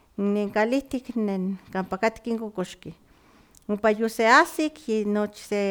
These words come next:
sekuihuitiki, sekuihuitiki, uan ompa yisekahsiti n kokoxki,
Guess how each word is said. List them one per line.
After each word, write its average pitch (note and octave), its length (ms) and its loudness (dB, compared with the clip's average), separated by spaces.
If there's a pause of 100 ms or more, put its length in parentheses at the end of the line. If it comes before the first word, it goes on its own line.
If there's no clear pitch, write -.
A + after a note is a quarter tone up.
(360)
sekuihuitiki, G#3 840 -4
sekuihuitiki, A3+ 880 -6
uan G3+ 240 -2
ompa G3 160 -6
yisekahsiti G3 680 -8
n G3+ 80 -12
kokoxki, B3 480 -6